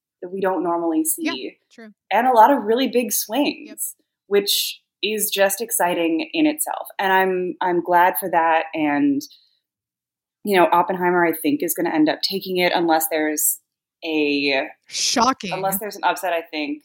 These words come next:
Speaker 1: uh, an upset would be if Poor Things won.
Speaker 2: Ugh, yeah, I,
Speaker 1: Which,
Speaker 2: and
Speaker 1: like,
Speaker 2: again,
Speaker 1: I could
Speaker 2: my
Speaker 1: see,
Speaker 2: favorite film.
Speaker 1: but
Speaker 2: <laughs> I would be
Speaker 1: no.
Speaker 2: shocked.
Speaker 1: <laughs>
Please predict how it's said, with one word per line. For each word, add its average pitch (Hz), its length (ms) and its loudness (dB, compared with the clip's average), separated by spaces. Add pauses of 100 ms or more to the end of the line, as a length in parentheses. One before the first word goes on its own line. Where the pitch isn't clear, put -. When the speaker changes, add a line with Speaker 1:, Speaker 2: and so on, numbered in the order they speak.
(280)
Speaker 1:
uh, 143 580 -4 (1900)
an 226 100 -6
upset 240 340 0
would 196 120 -2
be 180 120 -6
if 160 160 -8
Poor 147 240 -8
Things - 320 -20
won. - 260 -20 (180)
Speaker 2:
Ugh, 247 220 -14 (260)
yeah, 254 240 -6
I, 311 260 -2
Speaker 1:
Which, - 80 -6
Speaker 2:
and 330 100 -4
Speaker 1:
like, - 100 0
Speaker 2:
again, 254 240 -4
Speaker 1:
I - 140 -6 (180)
could 220 240 -8 (120)
Speaker 2:
my 254 220 -4
Speaker 1:
see, 247 60 -10
Speaker 2:
favorite 233 280 -6
film. 202 260 -8
Speaker 1:
but 349 600 2 (260)
Speaker 2:
<laughs> - 200 -20
I 240 80 -4
would 277 120 -2
be 311 80 2
Speaker 1:
no. 311 120 0
Speaker 2:
shocked. 190 280 -2
Speaker 1:
<laughs> 320 100 2